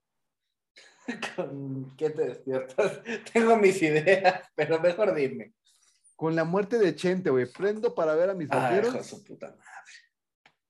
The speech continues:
Speaker 2: Y despierto en un, eh, ch-, pero chécate.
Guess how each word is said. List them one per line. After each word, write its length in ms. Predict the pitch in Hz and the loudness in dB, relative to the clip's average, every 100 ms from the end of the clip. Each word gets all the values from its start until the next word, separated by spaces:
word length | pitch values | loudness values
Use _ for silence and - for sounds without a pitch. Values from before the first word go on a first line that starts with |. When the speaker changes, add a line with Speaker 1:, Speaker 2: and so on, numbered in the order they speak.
| _ - _ _ _ - | _ -20 _ _ _ -2
Speaker 2:
Y 80 | 190 | 2
despierto 520 | 185 180 240 262 262 | 4 2 0 0 0
en 80 | 240 | 0
un, 120 | 202 143 | -2 0
eh, 100 | - | -2
ch-, 120 | 143 | 0
pero 200 | 196 185 | 2 2
chécate. 540 | 185 247 233 - 123 | 0 -2 -2 -2 -6